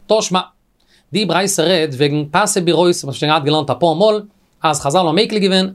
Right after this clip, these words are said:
אז א רים, א בור פון וואסער קען מאכן, בי-, אה, פסי ברורות, דאס הייסט, אז מען מאכט אין די פיר ווינקלן, אז ער גייט דער ארם אויף די זייט, ארם אויף די זייט. ווי זיין אויער שוין, אין איינעם פון די פיר ווינקלער, איך געווען דארט א אילון, א ביים, וואס דער ביים,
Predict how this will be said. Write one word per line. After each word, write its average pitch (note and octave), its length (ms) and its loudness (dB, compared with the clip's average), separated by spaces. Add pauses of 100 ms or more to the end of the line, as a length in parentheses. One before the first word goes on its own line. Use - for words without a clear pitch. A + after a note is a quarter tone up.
אז C3 180 -4
א - 20 -2
רים, F3 360 2
א A#2+ 220 -4
בור D#3+ 280 0
פון C#3+ 140 -8
וואסער G#3 320 -2
קען F#3+ 200 -2
מאכן, F#3+ 240 -2 (440)
בי-, D#3+ 200 0
אה, D3+ 160 0
פסי G3 320 0
ברורות, G3+ 460 0
דאס C#3 180 -4
הייסט, G#3 220 0
אז D3 60 0
מען D3 100 -2
מאכט F3 340 0 (340)
אין D3 80 0
די C3 80 0
פיר G3 220 4
ווינקלן, G3 480 -2 (320)
אז C#3+ 120 -6
ער E3+ 40 -6
גייט F3 160 -2
דער D3 100 0
ארם F#3 160 0
אויף D3+ 120 0
די A#3+ 100 0
זייט, G3+ 260 0
ארם G3+ 220 0
אויף E3+ 120 0
די D3+ 100 0
זייט. C3 220 -4 (380)
ווי F#3+ 160 0
זיין G3+ 180 2
אויער A3 200 2
שוין, E3+ 340 0
אין C#3 80 -2
איינעם G3+ 160 2
פון F3 120 0
די C#3+ 60 0
פיר G3+ 180 0
ווינקלער, F3+ 360 0 (320)
איך D#3 80 0
געווען G#3 180 2
דארט G#3+ 80 -2
א A3 40 0
אילון, A#3 300 2
א G3+ 40 2
ביים, G#3+ 260 -2 (340)
וואס E3 140 0
דער G#3+ 140 4
ביים, G#3 340 0